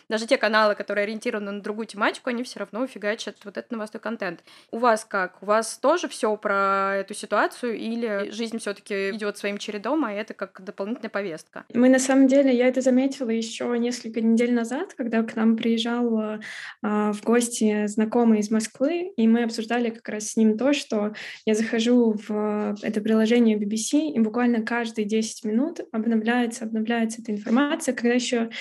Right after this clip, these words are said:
Speaker 2: не было признания независимости. Но новости про Россию и Украину здесь было, я не знаю, в несколько раз точно
Speaker 1: Мгм.
Speaker 2: больше, чем было в России. При этом мой знакомый, моя семья, а, в тот момент говорили мне о том, что они спрашивали меня:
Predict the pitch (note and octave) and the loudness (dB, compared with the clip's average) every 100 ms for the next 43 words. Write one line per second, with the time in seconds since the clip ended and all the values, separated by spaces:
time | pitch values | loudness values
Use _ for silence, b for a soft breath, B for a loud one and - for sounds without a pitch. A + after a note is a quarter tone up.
0 | B B B3+ C4+ B3 A#3+ A#3 A#3+ B3 A#3 | B B 6 6 4 2 2 4 4 4
1 | A3+ A3+ G#3 G3+ - A3 - - A#3+ A#3 | 2 0 0 -4 -4 -6 -4 -2 0 2
2 | A#3+ C#4 C4 - G#3+ A3 G#3+ A3 - B3 | 4 4 2 -2 -6 -4 -4 -2 2 4
3 | A3 G#3 A3 A#3 E4+ C4 A3+ A#3+ A#3 A#3 | 4 2 0 0 2 2 2 0 0 0
4 | C4+ A#3 A3 A3 A3 G3+ F#3+ A3+ A#3+ A#3+ | 2 2 2 0 -2 -6 2 4 4 0
5 | - - G#3 G3+ - A3+ A3+ A3 A#3 B3+ | -6 -12 -10 -8 -4 -2 2 2 4 4
6 | C#4+ - A3 - _ _ _ - A#3 A3+ | 2 0 -4 -4 _ _ _ -2 2 4
7 | A3+ A3+ A3 A#3 A3 G#3+ G#3+ - G3+ G3 | 4 2 2 2 2 -2 -4 -6 -6 -4
8 | G3 A3 A#3+ B3 A#3 A3+ A3+ B A#3+ C4 | -4 0 2 4 4 4 0 B 2 4
9 | A#3 A#3 G#3+ G#3+ G#3+ G#3+ A3 A3 G#3 A3 | 4 2 0 0 0 0 -2 -2 -2 0
10 | C#4+ D4+ D#4 G#3+ G#3+ G#3+ - B3+ B3+ A3 | 0 -2 -6 -6 -6 -8 -6 -4 2 2
11 | G#3+ G#3 G#3+ G#3+ A3+ A3 G#3 G3+ A3+ B3+ | 2 2 2 2 4 4 2 -2 0 -2
12 | B3+ - G#3 G3+ G#3 A3+ A3+ B3 A#3+ - | -2 -6 -4 -4 2 2 2 0 -2 -2
13 | A3 G#3 G#3 G#3+ C#4+ | -4 -2 -2 -2 -2